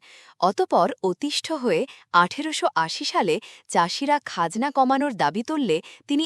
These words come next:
আরও জোরপূর্বক খাজনা আদায় করতে থাকেন। চাষিরা এর প্রতিবাদে এক অভিনব পদ্ধতি গ্রহণ করে। সব চাষিরা তার সাথে কথা বলা বন্ধ করে দেয়, তার জমিতে যাওয়া আসা করা বন্ধ করে দেয়, এমনকি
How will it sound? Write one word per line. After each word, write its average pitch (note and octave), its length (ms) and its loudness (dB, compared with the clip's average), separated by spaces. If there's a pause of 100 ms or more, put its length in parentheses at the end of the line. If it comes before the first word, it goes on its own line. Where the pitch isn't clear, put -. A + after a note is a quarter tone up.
আরও F#3+ 300 0
জোরপূর্বক A#3+ 720 -2
খাজনা F#3+ 400 -2
আদায় E3+ 200 0
করতে E3+ 300 -4
থাকেন। D#3+ 340 -4 (600)
চাষিরা G3 640 2
এর B3+ 140 2
প্রতিবাদে C4+ 680 -2
এক D4 160 0 (120)
অভিনব C4+ 480 -2
পদ্ধতি G3+ 460 -4
গ্রহণ E3 320 -2
করে। D#3 280 0 (580)
সব A#3+ 380 2
চাষিরা F#3+ 540 0 (220)
তার B3+ 140 4
সাথে D4+ 340 -6
কথা E3+ 320 0
বলা D4+ 220 2
বন্ধ E3 320 -2
করে D3+ 220 0
দেয়, D3 220 0 (340)
তার G3 180 2
জমিতে F#3 440 -2
যাওয়া F3+ 360 2
আসা C4 200 -2
করা D4 240 2
বন্ধ E3+ 320 -2
করে D#3+ 240 0
দেয়, C#3+ 220 0 (380)
এমনকি A#3 540 0